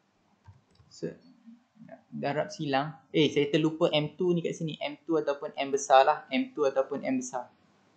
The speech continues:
Okey, so kita buat M two sama dengan two pi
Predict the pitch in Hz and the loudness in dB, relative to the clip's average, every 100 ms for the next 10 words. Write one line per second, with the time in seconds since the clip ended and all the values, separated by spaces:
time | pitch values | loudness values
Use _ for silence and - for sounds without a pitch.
0 | _ _ 165 202 - - 160 - 151 147 | _ _ 2 2 -4 -4 -4 2 6 8
1 | 139 139 139 - 208 247 - - _ _ | 8 4 0 4 6 6 2 -14 _ _
2 | _ _ _ - 143 151 147 170 320 - | _ _ _ 2 4 6 6 6 6 0
3 | - _ _ _ _ _ _ _ _ _ | -18 _ _ _ _ _ _ _ _ _
4 | _ _ _ _ _ _ _ _ - 214 | _ _ _ _ _ _ _ _ 6 8
5 | 226 247 254 - 170 196 | 8 6 4 10 12 12